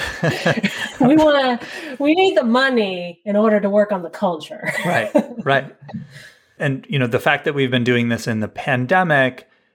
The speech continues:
Speaker 1: is both, it's a double-edged sword. I think it gives us a little bit of leeway to say, like, things are not normal now. And so we can't do this or we can't do that. And that is just what it is.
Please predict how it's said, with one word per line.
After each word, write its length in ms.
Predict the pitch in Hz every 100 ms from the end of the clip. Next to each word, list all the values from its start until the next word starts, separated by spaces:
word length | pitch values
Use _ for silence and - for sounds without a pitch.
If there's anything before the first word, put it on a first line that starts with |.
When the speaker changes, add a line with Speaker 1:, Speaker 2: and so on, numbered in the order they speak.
| _
Speaker 1:
is 160 | 147 117
both, 360 | - 131 127 -
it's 160 | 143
a 60 | 143
double-edged 500 | 127 131 123 120 107
sword. 420 | - 123 113 104
I 80 | 107
think 240 | 104 113
it 180 | - -
gives 220 | - 131
us 140 | 135 117
a 80 | 120
little 240 | 120 127
bit 160 | 127 120
of 180 | 107
leeway 720 | 110 113 123 135 156 175 190 - _ _
to 100 | 131
say, 300 | - 123 120
like, 260 | 113 107
things 260 | - 165 185
are 100 | 127
not 420 | 120 117 - -
normal 400 | 127 131 139 113
now. 420 | 104 98 98 104 -
And 300 | 120 110 107
so 540 | 123 113 110 107 107 _ _ -
we 140 | 131
can't 320 | - 139 143
do 160 | 123 120
this 260 | 123 117
or 80 | 120
we 80 | 113
can't 280 | 113 123 113
do 140 | 120
that. 420 | 110 110 113 117 -
And 320 | 143 113 107 101
that 180 | 107
is 160 | 113 110
just 240 | 123 120
what 200 | 127 123
it 100 | 123
is. 360 | 147 110 95 -